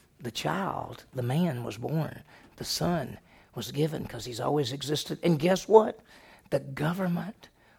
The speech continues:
will rest upon his shoulders. Why? He's the what? He's the King of Kings. His name will be called what? Wonderful Counselor, Mighty God, Eternal Father, Prince of Peace. That's who he is. And there will be no end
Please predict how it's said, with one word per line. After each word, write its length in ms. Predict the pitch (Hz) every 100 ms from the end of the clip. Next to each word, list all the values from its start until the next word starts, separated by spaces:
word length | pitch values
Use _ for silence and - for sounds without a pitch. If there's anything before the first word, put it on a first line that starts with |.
| -
will 160 | 147 143
rest 200 | 151 -
upon 240 | 156 156
his 120 | 156
shoulders. 480 | - 170 165 156 -
Why? 300 | 233 339 147 - _ _ _ _ _ _ _ _ _
He's 220 | 185 143
the 80 | 175
what? 280 | 208 330 - _ _ _ _ _
He's 140 | - 190
the 80 |
King 240 | - 185 208
of 80 | 202
Kings. 520 | 269 370 202 - - _ - - -
His 200 | 208 175
name 200 | 233 262
will 120 | 220
be 80 | 214
called 240 | 220 226
what? 280 | 208 269 359 - _ _ _ _
Wonderful 380 | - 147 165 196
Counselor, 440 | 196 254 277 220 156
Mighty 760 | 123 156 160 175 185 190 175
God, 520 | 151 175 202 170 127 120 - -
Eternal 580 | 147 185 190 185 175 -
Father, 520 | - 196 196 160 131 - - -
Prince 440 | 196 190 180 -
of 260 | - 160 -
Peace. 400 | 196 170 123 - - -
That's 140 | 185
who 120 | 202
he 160 | 165 170
is. 260 | 214 - - -
And 180 | 185 180
there 80 | 202
will 60 | 180
be 140 | 254
no 200 | 233 220
end 440 | 220 277 175 175